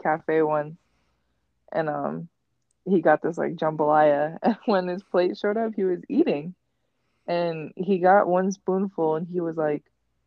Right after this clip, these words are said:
"What the fuck, dude?" <laughs> And I was like, "What?" <laughs> He stopped, and he put his fork down, and he pulled out this giant-ass hair. It was, like, a thick black hair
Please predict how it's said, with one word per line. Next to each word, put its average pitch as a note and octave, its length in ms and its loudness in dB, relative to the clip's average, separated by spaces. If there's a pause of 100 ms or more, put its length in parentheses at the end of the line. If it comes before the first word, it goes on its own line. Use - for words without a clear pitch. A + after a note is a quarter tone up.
(100)
"What E3+ 300 -2
the D3+ 100 0 (220)
fuck, D#3+ 320 2
dude?" D3 460 -2
<laughs> - 40 -20
And G3+ 100 6
I F#3+ 60 6
was G3+ 120 0
like, A#3+ 160 0
"What?" B3 320 0 (600)
<laughs> - 640 0 (420)
He B3 200 -4
stopped, A3+ 340 2
and A3 80 -6
he A3 60 -4
put G#3 180 -6
his G3+ 140 -8
fork F#3+ 300 -8
down, E3+ 380 -6 (320)
and F3+ 120 -6
he G3+ 100 -2
pulled F#3 300 -6
out F#3+ 180 -2
this F3 140 -12 (100)
giant-ass E3+ 1000 -4 (120)
hair. D#3 460 -6
It E3 40 -2
was, E3 160 -4
like, D#3 180 -6
a D#3+ 100 -6 (220)
thick G3+ 140 0 (120)
black F3+ 300 -2
hair D#3 300 -2